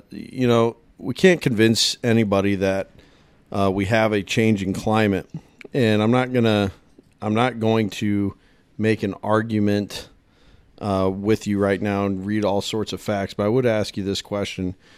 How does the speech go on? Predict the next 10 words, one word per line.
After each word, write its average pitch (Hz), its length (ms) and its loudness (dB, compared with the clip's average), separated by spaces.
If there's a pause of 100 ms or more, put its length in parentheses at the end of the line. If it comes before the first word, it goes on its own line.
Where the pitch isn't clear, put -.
(320)
If 139 500 4 (180)
climate 143 380 4
change 123 560 2 (400)
did 131 200 8
exist, 87 680 0 (640)
what 113 220 6
would 113 120 4
it 107 80 2
look 98 260 -2
like? 69 320 -4